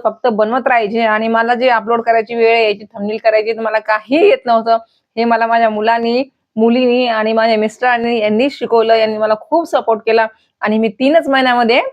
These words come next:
सक्सेस झाले. तर मी माझ्या फॅमिलीचं बी पुन्हा एकदा मनापासून, अ, धन्यवाद करते आणि YouTube फॅमिलीचं पण करते. तुम्ही माझी फॅमिलीच आहे, मी असं ग्राह्य धरून मी आज इथं केक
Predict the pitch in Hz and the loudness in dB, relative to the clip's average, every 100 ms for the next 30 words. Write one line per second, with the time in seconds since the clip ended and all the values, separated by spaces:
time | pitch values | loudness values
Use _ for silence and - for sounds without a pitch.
0 | _ _ _ _ _ _ _ 180 247 233 | _ _ _ _ _ _ _ -6 -4 0
1 | 277 254 214 214 214 233 - - 226 240 | 0 2 0 0 -2 -2 -10 -2 0 2
2 | 240 233 233 208 226 269 285 254 233 240 | 0 -2 -4 -2 0 2 0 -2 -2 0
3 | 302 311 254 220 226 226 247 254 233 233 | 2 2 0 0 0 0 0 0 -2 0
4 | 247 320 _ _ _ 202 208 208 214 214 | -4 -4 _ _ _ 0 2 4 4 2
5 | 196 - 202 214 262 285 277 247 214 233 | 0 -4 0 2 2 0 2 0 2 0
6 | 226 226 226 220 214 233 240 208 220 240 | 0 0 0 0 -2 -4 -2 0 -2 -2
7 | 247 262 240 196 - 190 233 247 262 254 | -2 -2 0 0 0 -2 0 0 0 0
8 | 233 240 233 196 220 233 220 220 214 214 | 0 -2 -4 -2 -2 0 0 0 -2 -4
9 | 220 202 220 269 285 240 208 220 214 208 | -4 -2 0 2 0 0 -2 -2 -2 -2
10 | 214 233 302 - 233 | -2 -2 -2 -6 -8